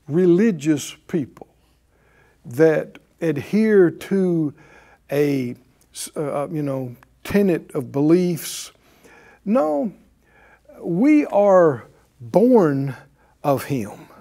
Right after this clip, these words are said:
This is a living experience. This is about existence on a higher plane.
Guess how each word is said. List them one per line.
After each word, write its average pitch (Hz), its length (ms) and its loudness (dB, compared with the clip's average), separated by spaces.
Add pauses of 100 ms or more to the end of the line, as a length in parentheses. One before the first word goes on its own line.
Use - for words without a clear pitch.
(760)
This 208 360 2
is 202 340 2
a 170 180 4
living 175 580 4
experience. 151 840 -4
This 247 240 -2
is 226 160 -2
about 180 600 0 (380)
existence 147 1040 -4 (260)
on 170 200 0
a 151 120 -2
higher 185 440 -2
plane. 208 580 -8